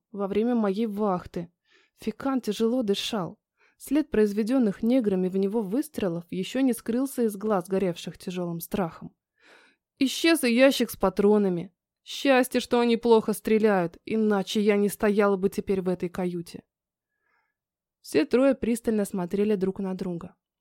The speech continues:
силой совершенного непонимания, вызванного внезапным наступлением отчаянной борьбы. Капитан посмотрел на дверь, к которой был придвинут тяжелый стол, и стал слушать.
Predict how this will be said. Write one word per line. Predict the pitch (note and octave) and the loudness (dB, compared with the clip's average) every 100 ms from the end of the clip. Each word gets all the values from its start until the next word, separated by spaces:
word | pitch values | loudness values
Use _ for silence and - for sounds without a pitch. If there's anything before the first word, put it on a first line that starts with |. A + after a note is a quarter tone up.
| _ - _ | _ -20 _
силой | - - C4 A3 | -6 0 2 2
совершенного | - F#3+ - - B3 G#3+ F#3+ | 0 -4 -4 -2 0 0 0
непонимания, | F#3 F3 F#3+ F#3 G3+ A3+ F3+ D#3+ | 0 0 0 0 0 -2 -2 -2
вызванного | F3+ A3+ F#3 F#3 F3 | -2 -2 -2 -2 -4
внезапным | E3+ F3 E3+ G#3+ C#4 - B3 | -4 -4 -2 -2 -2 -2 -2
наступлением | G#3 - F3 - F#3+ G3+ G3 - | -2 -4 -8 -2 -2 0 -2 -6
отчаянной | D#3+ - F#3 F#3 F3+ | -10 -6 -4 -2 -2
борьбы. | F3 F3+ F3 E3 - _ _ _ _ _ _ | -2 -4 -4 -6 -8 _ _ _ _ _ _
Капитан | - G#3 A3 C#4+ D4 | 0 0 4 4 4
посмотрел | G#3 G#3 G3+ A#3 B3 | 2 2 2 4 4
на | B3 | 2
дверь, | A3 G#3+ F3+ - _ _ | 0 0 0 -2 _ _
к | - | -6
которой | - G3 G#3 G3 | -2 2 2 4
был | F#3 F#3 | 2 2
придвинут | G3 F#3 A3 C#4 G#3 | 2 2 4 4 4
тяжелый | F#3 F3+ G3 G#3+ | -2 2 4 4
стол, | G#3+ - F#3+ E3+ - _ _ - | 2 -2 -2 -2 -10 _ _ -8
и | |
стал | F3 - F#3+ | -4 0 0
слушать. | - G#3 F3 - D#3+ - | 0 -4 -4 -6 -12 -18